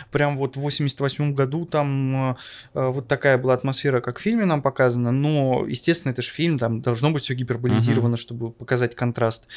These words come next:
Speaker 1: Э, вот. Но мне это очень понравилось, э, то, что человек даже в таких условиях жестких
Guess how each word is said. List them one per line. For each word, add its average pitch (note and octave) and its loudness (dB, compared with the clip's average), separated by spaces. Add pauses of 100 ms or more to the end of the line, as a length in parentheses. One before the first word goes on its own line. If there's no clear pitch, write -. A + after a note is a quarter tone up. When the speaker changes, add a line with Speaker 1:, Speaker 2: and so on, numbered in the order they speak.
(500)
Speaker 1:
Э, C3+ 4
вот. C3+ -2 (120)
Но C#3 -6
мне E3 2
это G3+ 4
очень F#3+ -2
понравилось, A#2+ 0
э, C#3 -6
то, B2+ -10
что B2 -2
человек D3 2
даже C3+ 0
в - -12
таких - -8
условиях F#3+ 4
жестких B2+ -2